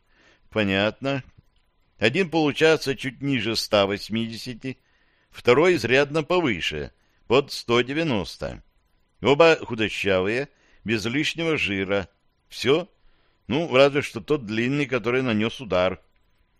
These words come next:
Длинноногий, длиннорукий, с покатыми плечами. Не слишком серьезный с виду боец, но... Но такие, знаю, сталкивался. Порой бывают намного опаснее раздувшихся от изобилия мышц силачей.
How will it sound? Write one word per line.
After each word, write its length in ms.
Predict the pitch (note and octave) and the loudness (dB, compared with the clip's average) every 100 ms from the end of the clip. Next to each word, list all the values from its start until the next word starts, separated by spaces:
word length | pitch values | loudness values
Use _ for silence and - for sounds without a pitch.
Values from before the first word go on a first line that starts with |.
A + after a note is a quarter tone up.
| _ | _
Длинноногий, 800 | D#2 A#2+ E3 B2+ G#2+ A#2 A#2 G#2+ | -10 -2 0 2 2 2 0 -2
длиннорукий, 800 | G#2+ C3+ B2 G2 G#2 G#2+ - G2 - _ - | -6 -2 0 0 -2 -6 -8 -12 -12 _ -20
с 100 | - | -6
покатыми 640 | A#2 G#2+ C#3+ D3 B2 G#2+ | -2 2 4 2 0 -4
плечами. 720 | E2 F2 - G#2 G#2+ G2 F#2 _ _ _ _ | -4 -8 -2 2 2 0 -6 _ _ _ _
Не 160 | - F#3+ | -4 -4
слишком 460 | - G3+ D#3+ E3 | -2 -2 0 -2
серьезный 460 | C#3+ D3+ E3 C#3+ B2+ | -2 -2 -2 -2 -6
с 80 | C#3+ | -8
виду 200 | C#3+ B2 | -6 -2
боец, 460 | B2 C#3 C#3 - | 0 2 0 -2
но... 260 | - C3 A2+ _ _ _ _ | -2 0 -2 _ _ _ _
Но 140 | F#2 A2 | 0 2
такие, 640 | A#2+ - E3 D3+ F#2+ C2+ | 2 0 -2 -2 -2 -4
знаю, 420 | E2 C#3 G#2 C2 | 0 2 2 -2
сталкивался. 800 | - C#3+ B2+ - D#2 C2+ - - _ _ _ - | 2 4 6 2 -8 -10 -14 -16 _ _ _ 2
Порой 220 | B2 D#3+ | 4 6
бывают 420 | C#3 C#3+ D3+ C3 | 6 6 6 4
намного 480 | A2+ A#2 E3+ E3+ C#3+ | 0 4 4 6 4
опаснее 540 | A2 C#3 C#3 - A#2 | 4 6 4 2 0
раздувшихся 840 | A2 G2 D#2 C#3+ B2+ A#2 - G2 - _ | 0 -2 -4 -6 -4 -8 -4 -4 -4 _
от 220 | A2 G#2+ | -2 -2
изобилия 500 | G#2+ G2+ G#2 C3 B2 | -2 -4 -2 -2 0
мышц 340 | G#2+ A#2 - - | 0 0 -4 -10
силачей. 600 | - G#2+ F2+ - C3 F2 | -8 -6 -4 -2 0 -2